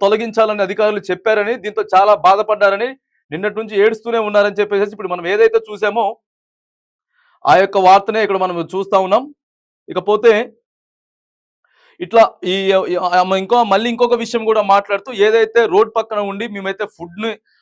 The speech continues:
ఆ, ఇక్కడ పెడుతున్నామో, హోటల్ అయితే పెట్టుకుంటామో, వారందరికీ కూడా ఒక స్థలాన్ని కేటాయించాలి. రాష్ట్ర ప్రభుత్వం స్థలాన్ని కేటాయించినట్లయితే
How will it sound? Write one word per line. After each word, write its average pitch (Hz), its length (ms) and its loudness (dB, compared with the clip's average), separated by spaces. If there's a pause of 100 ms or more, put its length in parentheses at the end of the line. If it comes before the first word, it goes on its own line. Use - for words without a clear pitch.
(200)
ఆ, - 20 4 (400)
ఇక్కడ 156 180 -2 (380)
పెడుతున్నామో, 214 500 0 (120)
హోటల్ 208 320 0
అయితే 208 220 -2
పెట్టుకుంటామో, 196 440 -6 (100)
వారందరికీ 196 540 -2
కూడా 202 200 -2
ఒక 208 160 -6
స్థలాన్ని 214 420 0 (100)
కేటాయించాలి. 196 680 2 (100)
రాష్ట్ర 196 280 0
ప్రభుత్వం 196 340 -8 (440)
స్థలాన్ని 220 420 2 (100)
కేటాయించినట్లయితే 208 880 -2